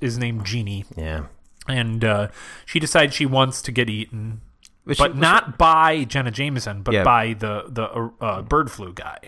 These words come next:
Speaker 2: Right.
Speaker 1: Which I don't understand the difference.
Speaker 2: I also don't know how she, she says something about going to the source, but I don't know what that means. I mean, I know what it means, but
Speaker 1: <laughs> Right.
Speaker 2: I don't know what it means in
Speaker 1: I
Speaker 2: context
Speaker 1: guess
Speaker 2: of this
Speaker 1: maybe
Speaker 2: movie.
Speaker 1: it's just more powerful. I don't fucking know.
Speaker 2: Could be, or, um, maybe she doesn't wanna give Jenna Jameson the power of, like,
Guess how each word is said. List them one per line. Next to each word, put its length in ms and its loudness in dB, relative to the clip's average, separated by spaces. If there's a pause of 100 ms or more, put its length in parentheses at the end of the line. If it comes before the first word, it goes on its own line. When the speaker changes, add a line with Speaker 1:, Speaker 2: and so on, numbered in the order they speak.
Speaker 2:
Right. 300 -2 (380)
Speaker 1:
Which 180 -4
I 80 0
don't 340 0
understand 480 -4
the 60 -6
difference. 440 -4
Speaker 2:
I 60 4
also 220 4
don't 200 2
know 240 4
how 220 2
she, 160 -6
she 140 -4
says 160 0
something 180 0
about 100 0
going 200 2
to 60 0
the 100 -4
source, 340 -4
but 100 -6
I 60 -2
don't 100 -6
know 60 -6
what 140 -6
that 160 -8
means. 420 -6
I 60 -2
mean, 100 2
I 60 4
know 80 4
what 100 2
it 60 -4
means, 300 -2
but 80 2
Speaker 1:
<laughs> 0 -
Right. 40 6
Speaker 2:
I 60 4
don't 80 0
know 60 -2
what 60 -2
it 40 -6
means 180 -6
in 80 -10
Speaker 1:
I 40 -16
Speaker 2:
context 140 2
Speaker 1:
guess 180 4
Speaker 2:
of 40 -8
this 80 -6
Speaker 1:
maybe 300 2
Speaker 2:
movie. 100 0
Speaker 1:
it's 120 -8
just 200 -10
more 160 2
powerful. 480 0
I 60 0
don't 140 -6
fucking 300 -10
know. 60 -14
Speaker 2:
Could 220 -4
be, 240 -4 (240)
or, 680 4
um, 460 -6 (100)
maybe 160 -2
she 140 -6
doesn't 120 -4
wanna 140 -4
give 220 -6
Jenna 180 -4
Jameson 380 -6
the 40 -8
power 480 -4
of, 280 -12
like, 340 -12